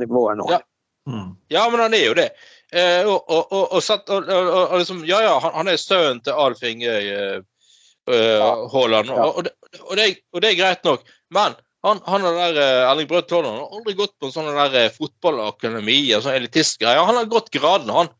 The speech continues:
Speaker 2: i en vanlig norsk fotballklubb. Så han har gått oppover.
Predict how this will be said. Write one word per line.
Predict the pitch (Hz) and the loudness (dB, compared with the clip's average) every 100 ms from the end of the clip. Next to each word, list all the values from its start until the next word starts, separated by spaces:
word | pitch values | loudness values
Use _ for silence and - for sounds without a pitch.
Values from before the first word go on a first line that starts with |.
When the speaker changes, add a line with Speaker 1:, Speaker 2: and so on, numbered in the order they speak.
| _ _ | _ _
Speaker 2:
i | 202 190 | -2 0
en | 139 131 | 0 0
vanlig | 131 151 151 113 | 2 2 0 -2
norsk | 127 - 123 | -2 -2 -8
fotballklubb. | 120 131 110 101 | -6 -6 -4 -4
Så | - | -4
han | 170 | -4
har | 190 | -4
gått | - | -4
oppover. | 151 - 101 - | -6 -4 -2 -4